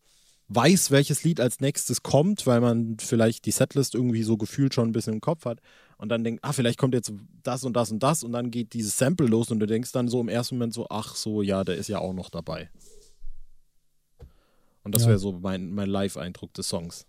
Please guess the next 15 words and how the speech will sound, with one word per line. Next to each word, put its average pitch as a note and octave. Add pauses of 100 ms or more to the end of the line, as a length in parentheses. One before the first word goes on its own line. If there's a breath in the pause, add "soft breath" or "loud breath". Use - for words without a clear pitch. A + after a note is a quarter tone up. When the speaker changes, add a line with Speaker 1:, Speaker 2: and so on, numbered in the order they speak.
Speaker 1:
letztlich. -
Speaker 2:
Ja, G2+ (340)
würde A2
ich, -
äh, G#2 (880 soft breath)
kann C#3
ich -
auch A2
so -
irgendwie G2+
unterstreichen, G#2+
geht -
schon -
klar. A2+ (1120)
Speaker 1:
Ja. -